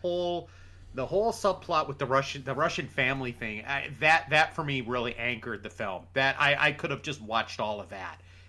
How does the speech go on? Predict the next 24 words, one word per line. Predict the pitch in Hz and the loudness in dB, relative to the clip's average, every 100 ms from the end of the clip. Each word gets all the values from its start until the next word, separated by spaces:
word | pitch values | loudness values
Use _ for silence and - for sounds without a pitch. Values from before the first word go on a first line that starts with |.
| - | -8
And, | 131 135 | -4 -2
and | 135 139 139 147 | 0 -2 -2 -6
in | 147 | -2
fact, | 151 135 139 | 2 2 0
if, | 120 - | -6 -6
if, | - 117 - - | -14 -14 -12 -6
um, | 110 110 101 98 - 107 | -2 -2 -6 -14 -18 -8
Disney | 139 160 180 180 180 - - - - - - - | -6 -4 -4 -4 -6 -10 -20 -20 -20 -20 -18 -2
Plus | 143 151 - | 2 2 0
wants | 151 147 | -2 -2
to | - | -6
do | 147 147 | -6 -6
a | |
show | 135 - 147 143 139 | -4 2 4 4 4
with | 131 104 | 0 -2
Red | 123 131 | -2 0
Guardian | - 139 143 135 143 120 | 2 4 4 2 -4 -4
and | 101 | -4
the | 101 | 0
Iron | 117 127 123 | 2 0 -2
Widow, | 120 127 127 127 123 117 | -2 0 2 2 0 -2
and, | 101 98 101 | -4 -6 -6
you | 110 | -4
know, | 120 | -2